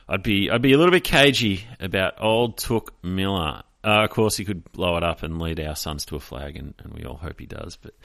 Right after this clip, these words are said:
<laughs> those are my good vibes, bad vibes. Uh, I didn't really get much in the way of questions this week. That's fine. I understand everyone's tuning out, and we've been a little bit irregular.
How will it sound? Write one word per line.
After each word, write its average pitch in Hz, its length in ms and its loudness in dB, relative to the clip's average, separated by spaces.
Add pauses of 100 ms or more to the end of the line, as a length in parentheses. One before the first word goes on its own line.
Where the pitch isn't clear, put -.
(720)
<laughs> - 480 0
those 139 260 4
are 131 240 -2
my 127 80 4
good 113 240 0
vibes, 98 440 0
bad 113 300 2
vibes. 107 500 2 (380)
Uh, 101 180 4
I 104 60 6
didn't 127 140 2
really 98 240 0 (340)
get 87 220 -4
much 92 320 -2
in 90 80 -6
the 90 60 -2
way 90 180 2
of 80 80 -4
questions 95 420 -2
this 90 200 -6
week. 92 160 -2
That's 80 120 -6
fine. 82 280 -6
I 82 120 -4
understand 78 360 -8
everyone's 76 340 -8
tuning 208 520 2
out, 214 200 2 (100)
and 98 140 -4
we've 95 180 -4
been 92 160 -4
a 90 60 -2
little 87 160 -2
bit 87 220 -6 (120)
irregular. 87 640 -4